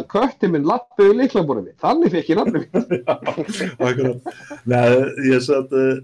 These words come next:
Speaker 2: af því ég var svo mikið í forritun á þessum tíma og ég var mikið að skoða svona binary operations og svona bitwise dótari, að þá fannst mér svo töff að vera svona, heita við eitthvað biti,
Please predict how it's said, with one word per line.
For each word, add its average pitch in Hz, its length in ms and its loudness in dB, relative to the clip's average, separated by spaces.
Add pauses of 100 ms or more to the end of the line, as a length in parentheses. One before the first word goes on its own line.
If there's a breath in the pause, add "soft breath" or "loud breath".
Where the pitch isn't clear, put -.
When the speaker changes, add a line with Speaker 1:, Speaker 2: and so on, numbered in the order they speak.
(120)
Speaker 2:
af 139 180 -8
því 135 140 -4
ég 135 100 -2
var 143 140 -4
svo 143 100 -14
mikið 151 320 -6
í 127 60 -10
forritun 147 500 -4
á - 0 -
þessum 131 240 -6
tíma 131 380 0
og 117 100 2
ég 120 140 2
var 123 180 0
mikið 131 400 -6
að 120 80 -6
skoða 135 560 -2
svona 127 240 -4 (140)
binary 127 480 2 (100)
operations 120 680 -2
og 113 280 -2 (640)
svona 117 180 -2
bitwise 120 960 -2
dótari, 131 400 0
að 110 80 -10
þá 120 120 0 (600)
fannst 127 160 -4
mér 127 160 -4
svo 123 80 -4
töff 131 240 -4
að 113 140 0
vera 113 180 -2
svona, 113 220 -4 (160)
heita 117 260 -4
við 110 140 -6
eitthvað - 200 -12
biti, 127 520 -2